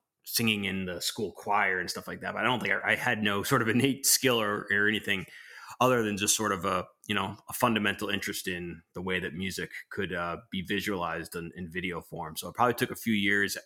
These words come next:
after that, and probably even after I purchased that Vitalogy album, before I really sort of, like,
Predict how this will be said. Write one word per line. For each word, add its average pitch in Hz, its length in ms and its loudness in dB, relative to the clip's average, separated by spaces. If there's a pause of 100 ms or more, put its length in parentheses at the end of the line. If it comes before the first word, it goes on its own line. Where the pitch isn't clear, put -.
after 95 240 0
that, 90 200 0
and - 100 -10
probably 123 260 2
even 95 160 -2
after 98 260 -2
I 85 120 -2
purchased - 320 -12
that - 160 -10
Vitalogy 101 500 -4
album, 85 200 -8
before 95 300 -4
I 104 80 -2
really 117 300 4
sort 104 220 -2
of, 98 80 -2
like, 92 200 -2